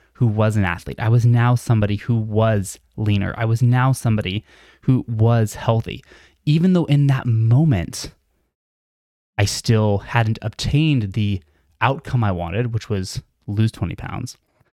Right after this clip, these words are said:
The identity was what mattered 'cause I had evidence to point to, to believe that I was that different person. I was the healthy person. I was the leaner person. And once you believe that, once you have evidence to look to,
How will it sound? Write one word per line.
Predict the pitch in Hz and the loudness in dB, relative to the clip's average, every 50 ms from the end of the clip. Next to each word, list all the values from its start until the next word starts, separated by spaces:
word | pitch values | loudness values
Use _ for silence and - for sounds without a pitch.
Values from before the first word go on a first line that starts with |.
| _ _ _ _ | _ _ _ _
The | - 117 | 0 0
identity | 104 98 92 95 - 110 113 120 113 | 2 0 -2 0 0 2 2 4 2
was | 104 101 95 | 2 0 0
what | - | -2
mattered | 92 98 95 104 113 127 123 | -2 0 0 2 2 0 -2
'cause | - - - | -2 -4 -6
I | 98 | -6
had | 104 - - - - 120 117 113 - - | -6 -6 -10 -4 0 0 0 0 0 0
evidence | 120 110 104 107 110 107 101 - | 0 2 2 2 2 2 0 -4
to | - | -10
point | - - - - 139 135 123 - | -8 -2 0 0 0 0 -2 -6
to, | - 107 92 76 | -6 -6 -6 -6
to | - _ _ _ | -8 _ _ _
believe | - 101 104 104 113 135 165 165 135 101 90 104 - - _ _ _ _ _ _ _ _ | -8 -8 -6 -2 0 0 2 2 0 0 -2 -4 -8 -12 _ _ _ _ _ _ _ _
that | - - | -16 -8
I | 104 101 104 | -4 -2 0
was | 101 98 95 - | 0 0 0 -2
that | 90 69 | -6 -8
different | 64 92 87 - - 98 | -8 -10 -10 -10 -12 -10
person. | - 87 - - - - | -10 -12 -12 -12 -8 -4
I | 107 104 | -4 -4
was | 101 101 98 101 101 101 98 92 92 - - - - | -4 -4 -2 -2 0 0 0 -2 -4 -8 -14 -12 -8
the | - 98 | -6 -4
healthy | 101 101 - - | -4 -4 -4 -6
person. | - - 87 - - 98 | -12 -12 -14 -12 -8 -6
I | 107 107 | -4 -4
was | 98 98 - 107 107 107 - | -4 -2 0 0 0 0 -2
the | - | -4
leaner | 95 98 95 73 - | -6 -6 -6 -6 -8
person. | - - 80 - - - - - - - - - - - _ _ | -10 -12 -14 -12 -12 -12 -12 -12 -14 -18 -20 -20 -20 -20 _ _
And | - 120 | 2 2
once | 123 127 - | 2 4 2
you | 127 | 0
believe | 110 104 113 113 123 139 143 113 | 0 2 2 2 4 2 2 2
that, | 98 90 80 - | 0 -2 -2 2
once | 113 117 117 - | 2 0 2 2
you | 120 | 0
have | 104 - - 135 139 143 - | 0 0 0 0 0 0 0
evidence | 139 127 127 123 127 120 - | 0 2 2 2 2 0 2
to | - 113 | 0 2
look | 110 120 127 - | 2 2 0 -2
to, | - - 87 90 113 | -4 -2 -2 -2 -2